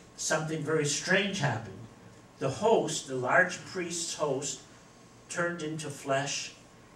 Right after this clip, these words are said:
and the wine in the, um, chalice turned into actual blood. And of course, he was terrified at what had happened. The bishop came, uh, uh, people saw this host of flesh.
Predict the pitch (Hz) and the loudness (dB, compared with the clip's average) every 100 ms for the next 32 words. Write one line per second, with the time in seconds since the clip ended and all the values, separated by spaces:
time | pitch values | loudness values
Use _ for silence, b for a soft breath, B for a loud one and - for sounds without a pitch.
0 | - - 147 139 131 127 120 110 - - | -20 -6 -4 -4 -4 -6 -6 -8 -12 -8
1 | 127 151 156 160 165 160 147 139 123 123 | 0 2 4 2 0 -4 -4 -4 -4 -6
2 | 113 110 - - - - - 113 113 107 | -6 -8 -14 -20 -20 -20 -14 -6 -6 -6
3 | 104 104 - - - 147 156 160 160 - | -8 -14 -18 -12 -4 0 0 0 -2 -6
4 | - 156 156 147 139 131 135 139 - 131 | -8 -4 -2 -2 -6 -2 -2 -2 -2 -6
5 | 117 117 117 92 - - - B B B | -4 -2 -2 -4 -12 -20 -20 B B B
6 | B - 135 139 131 - 151 147 147 - | B -10 -4 -4 -4 -8 -2 0 0 -4
7 | 139 123 - - 170 185 165 135 120 131 | -6 -8 -8 -2 2 2 2 0 2 0
8 | 131 - 123 123 123 113 - 143 147 151 | -4 -6 -6 -6 -8 -6 -2 -2 0 -2
9 | 170 170 180 B B B - - - 160 | -2 -6 -12 B B B -14 -10 -4 2
10 | 160 165 - 156 151 143 147 151 135 - | 2 0 -2 2 4 4 0 -4 -6 -8
11 | - - - - - - - - - - | -8 -10 -12 -12 -12 -12 -14 -18 -18 -18
12 | - 143 131 127 - 156 160 156 156 156 | -10 -8 -4 0 4 6 4 4 0 0
13 | - - - - - - 160 160 156 135 | -2 -8 -16 -18 -16 -6 -2 -2 -2 -4
14 | 117 - 156 160 170 - | -6 -4 4 6 6 2